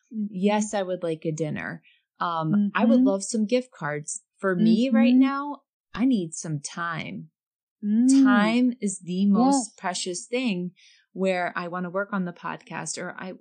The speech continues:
Speaker 2: I really, you know, I need to just
Speaker 1: Mm-hmm.
Speaker 2: go get a coffee and drive in the car.
Speaker 1: Mm-hmm.
Speaker 2: And that
Speaker 1: Mm-hmm.
Speaker 2: time for me is really important. So
Speaker 1: There you go.
Speaker 2: being able
Speaker 1: Perfect.
Speaker 2: to, to push away, you know,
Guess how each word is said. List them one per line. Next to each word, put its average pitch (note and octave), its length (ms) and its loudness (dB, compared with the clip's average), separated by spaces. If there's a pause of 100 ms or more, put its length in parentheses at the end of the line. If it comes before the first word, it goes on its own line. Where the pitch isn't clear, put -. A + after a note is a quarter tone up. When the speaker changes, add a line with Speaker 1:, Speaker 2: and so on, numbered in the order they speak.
(120)
Speaker 2:
I F3+ 100 -12
really, F3 440 -10
you F#3 120 -4
know, E3+ 120 -10
I - 160 -6
need G#3 240 0
to A#3 120 -8
just G#3 320 -2
Speaker 1:
Mm-hmm. F3+ 100 -6
Speaker 2:
go F3 80 -2
get E3+ 180 -12
a D3 60 -8
coffee E3 800 -12
and E3 200 -4
drive D#3 300 -8
in D#3+ 140 -10
the G3+ 140 -8
car. G3+ 400 2
Speaker 1:
Mm-hmm. B3 320 4 (380)
Speaker 2:
And G3 200 6
that A3 300 0
Speaker 1:
Mm-hmm. A#3+ 300 0 (100)
Speaker 2:
time F3 640 -4 (440)
for G3 140 0
me G3+ 440 4
is E3 220 -10
really D#3+ 300 -4
important. - 720 -14
So D3+ 480 -2 (680)
Speaker 1:
There G3+ 100 -2
you G3 180 2
go. F3+ 340 -2 (300)
Speaker 2:
being C4 300 4
able A#3 500 0 (280)
Speaker 1:
Perfect. - 340 0
Speaker 2:
to, B3+ 140 2
to - 80 -6 (120)
push D4 280 -2
away, A3 640 -2
you G3 120 0
know, D#3 260 -8